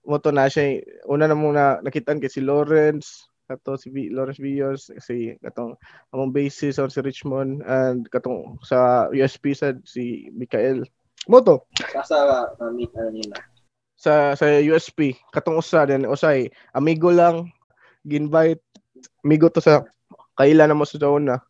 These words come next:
Speaker 1: Yeah, mo to, naman siya gitara, and then, naminaw sad siya atong banda, so, mo to, nagkasinampo to sad, pero, mo to, hinahinay may transition, ah, at, at first, kay libo po kami, kay wala mi kaila sa scene, wala mi kaila sa scene, do.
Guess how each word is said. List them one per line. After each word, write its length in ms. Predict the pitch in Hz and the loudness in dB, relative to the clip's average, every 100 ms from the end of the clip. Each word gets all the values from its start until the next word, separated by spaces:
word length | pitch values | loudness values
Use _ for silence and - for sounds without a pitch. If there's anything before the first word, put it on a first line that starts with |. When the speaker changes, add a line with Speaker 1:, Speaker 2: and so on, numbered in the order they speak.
| - | -10
Speaker 1:
Yeah, 160 | 127 120 | -4 -2
mo 160 | 143 | -2
to, 160 | 147 139 | 0 0
naman 160 | 131 143 | 0 -2
siya 160 | 151 | -4
gitara, 560 | 147 156 156 156 147 156 _ _ | 0 4 4 4 0 -6 _ _
and 160 | - 135 | -10 -2
then, 240 | 131 127 | -2 0
naminaw 320 | 135 147 156 | -2 0 0
sad 160 | 156 151 | -2 -2
siya 160 | 156 151 | -2 -2
atong 240 | 151 147 | -2 -2
banda, 320 | 160 165 147 | -2 0 -2
so, 320 | 139 131 123 _ _ _ - _ _ _ | -2 -10 -12 _ _ _ -20 _ _ _
mo 160 | 208 | 0
to, 160 | 202 160 _ - | 0 -2 _ -6
nagkasinampo 560 | 160 156 196 214 226 | -4 0 2 4 2
to 80 | 214 | 2
sad, 160 | 196 143 - _ _ _ | 0 -2 -12 _ _ _
pero, 320 | 180 175 170 - 110 113 _ _ _ _ _ _ | 4 8 8 6 -4 -20 _ _ _ _ _ _
mo 140 | - 247 | 0 4
to, 80 | 214 | 6
hinahinay 320 | 165 185 196 | 6 6 4
may 140 | 190 | 4
transition, 720 | 180 180 208 - 196 185 226 233 _ _ _ | 0 -2 -2 2 4 4 2 -4 _ _ _
ah, 560 | 156 151 156 156 151 - - - - - - | 4 6 8 6 4 0 -20 -20 -20 -20 -2
at, 160 | 135 160 - | 0 0 0
at 160 | 165 _ | 0 _
first, 240 | 196 185 | 2 2
kay 80 | 175 | 2
libo 400 | 160 175 170 185 | 2 2 4 2
po 80 | 175 | 2
kami, 160 | 180 175 | 2 2
kay 140 | 160 | 6
wala 180 | 165 180 | 6 4
mi 160 | 175 | 2
kaila 320 | 160 160 170 156 | 2 4 4 4
sa 160 | 151 151 | 0 -2
scene, 320 | - 151 147 | -4 -4 -4
wala 160 | 143 175 | -6 -4
mi 160 | 160 | -6
kaila 240 | 135 135 135 | -6 -4 -4
sa 80 | 139 | -6
scene, 320 | 143 139 143 | -8 -6 -6
do. 160 | 160 | -8